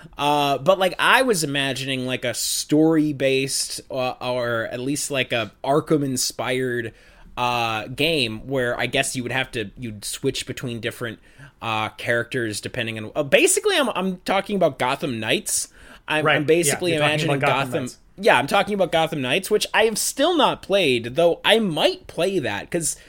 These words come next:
Speaker 1: it's funny 'cause this game is making Gotham Knights look better, 'cause it's like, oh, I mean, at least this is
Speaker 2: Maybe they were going for the long con. They were just trying to juice sales of their other property.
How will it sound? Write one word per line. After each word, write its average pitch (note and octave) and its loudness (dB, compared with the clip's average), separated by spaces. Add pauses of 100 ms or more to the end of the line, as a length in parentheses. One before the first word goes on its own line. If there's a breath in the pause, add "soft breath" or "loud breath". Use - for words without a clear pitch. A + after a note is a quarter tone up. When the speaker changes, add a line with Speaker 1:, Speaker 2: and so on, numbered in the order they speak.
(180 loud breath)
Speaker 1:
it's E3+ -6
funny G#3 -2
'cause C#3 -6
this D3+ -2
game D#3+ -2
is B2+ -6
making C3+ -2
Gotham B2 -2
Knights A#2 -4
look A2 -6
better, C#3 -2
'cause D3 -6
it's C#3 -6
like, G3 0
oh, G3+ 4
I C3 -2
mean, E3+ 0
at D#3 -2
least A3 -4
this F3+ -6
is D#3 -6
Speaker 2:
Maybe D#3+ 8
they F#3 6
were F3+ 6
going E3+ 4
for D3 -6
the D#3 0
long D#3+ 4
con. C3 -2
They B2 -6
were C3 -2
just G3 4
trying C#3+ 0
to - -6
juice C#3+ -4
sales D3+ 2
of C3+ -2
their C#3+ 2
other D#3 0
property. A#2+ -4